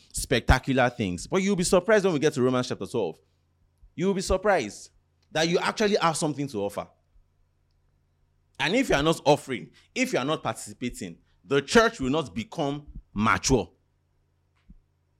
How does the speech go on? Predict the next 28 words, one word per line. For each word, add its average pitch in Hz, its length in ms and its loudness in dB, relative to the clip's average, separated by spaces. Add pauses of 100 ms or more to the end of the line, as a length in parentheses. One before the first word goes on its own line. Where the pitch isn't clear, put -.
(680)
The 127 80 -6
maturing 226 480 2
of 143 140 0
the 127 80 -4
church 175 260 0
is 135 140 -6
not 165 160 -2
just 151 200 0
in 117 100 -6
the 113 100 -8
hearing 160 520 -2
of 104 120 -4
the 104 80 -6
word. 101 300 -2 (220)
The 117 60 -6
maturing 143 400 -4
of 110 100 -4
the 101 60 -12
church 110 320 -6 (220)
is 117 180 -4
in 117 180 -4
everything. 123 520 2
It 101 100 -4
is 101 160 -4
in 107 140 -2
participation. 110 920 -6 (2750)
Amen. 101 540 -6 (1080)
Okay. 143 580 -4